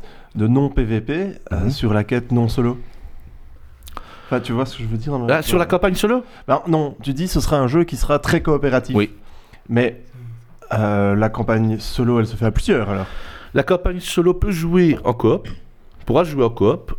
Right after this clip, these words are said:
Speaker 2: mais la campagne est vraiment là pour, euh, étant donné que le jeu est financé de manière participative, participative, pardon, il va falloir, euh, je veux dire, un moyen de revenu sur le long terme.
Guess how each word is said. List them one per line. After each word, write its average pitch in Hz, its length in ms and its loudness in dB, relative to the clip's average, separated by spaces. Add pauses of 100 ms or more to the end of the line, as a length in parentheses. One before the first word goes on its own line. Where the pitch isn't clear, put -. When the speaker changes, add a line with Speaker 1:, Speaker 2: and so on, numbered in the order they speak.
Speaker 2:
mais 170 440 4
la 139 180 2
campagne 165 400 0
est 143 100 4
vraiment 135 520 4
là 165 180 4
pour, 165 680 0 (120)
euh, 95 640 6
étant 117 160 2
donné 180 200 2
que 185 140 -2
le 143 60 6
jeu 147 160 2
est 139 40 2
financé 127 800 2
de 92 80 0
manière 95 240 2
participative, 113 920 -2 (200)
participative, 175 880 -2
pardon, 170 300 2 (380)
il 107 80 4
va 120 60 4
falloir, 151 480 2
euh, 90 600 2
je 85 80 -2
veux 95 80 -2
dire, 143 180 0 (420)
un 101 60 2
moyen 110 240 4
de 120 60 4
revenu 123 380 4 (160)
sur 120 160 4
le 127 80 6
long 131 180 6
terme. 101 440 0